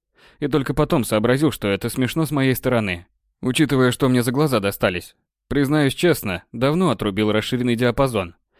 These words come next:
Тяжело общаться с остальными, когда видимое тобою столь радикально отличается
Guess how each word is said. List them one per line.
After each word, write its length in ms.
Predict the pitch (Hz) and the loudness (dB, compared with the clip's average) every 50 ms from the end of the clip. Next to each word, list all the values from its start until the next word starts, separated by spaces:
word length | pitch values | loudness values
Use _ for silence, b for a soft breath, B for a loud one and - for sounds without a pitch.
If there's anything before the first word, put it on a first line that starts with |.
| b b b b - | b b b b -4
Тяжело 360 | 156 156 147 170 151 120 107 | -4 0 0 2 2 4 2
общаться 420 | 98 - - 131 127 - - 120 | 2 0 0 0 -2 0 0 -4
с 100 | - - | -2 -2
остальными, 520 | 123 - - 135 127 147 165 151 110 95 90 | -2 0 0 0 0 2 0 0 0 -2 -2
когда 340 | - 110 104 107 104 101 | -4 -4 -4 0 0 0
видимое 420 | 98 113 120 123 117 113 113 110 104 | 0 0 0 0 0 2 2 0 0
тобою 400 | - 113 117 139 151 143 135 123 | 0 -2 0 2 2 2 0 0
столь 260 | - - 127 123 123 | 0 0 0 0 2
радикально 520 | 120 123 110 117 - 113 107 107 110 113 | 0 0 -2 -2 -2 -2 -2 0 0 -2
отличается 720 | 110 107 127 127 - 170 170 143 110 - - - 92 87 - | -2 -2 -4 -4 -2 0 0 0 0 -2 -4 -4 -6 -6 -8